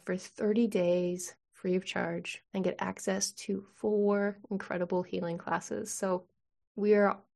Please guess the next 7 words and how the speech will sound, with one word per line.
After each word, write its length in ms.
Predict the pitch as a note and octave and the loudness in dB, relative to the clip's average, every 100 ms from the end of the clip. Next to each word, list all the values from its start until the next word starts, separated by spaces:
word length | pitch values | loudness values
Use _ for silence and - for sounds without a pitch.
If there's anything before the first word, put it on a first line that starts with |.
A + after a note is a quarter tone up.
| - | 0
all 260 | G#3 G#3+ A3+ | 4 6 8
about 420 | G3 F#3+ F3+ - - | 8 6 4 2 6
overcoming 720 | G3 G3+ G#3+ G#3 F#3+ F3 F3+ | 6 6 2 0 0 0 -2
imposter 560 | F3+ F#3 - F#3 - | -6 -6 -4 -4 -4
syndrome 540 | F#3 F3+ F3+ E3+ E3 F3 | -4 -4 -4 -4 -4 -4
in 100 | F3 | -6
August. 540 | E3+ E3 - - - | -4 -6 -6 -8 -10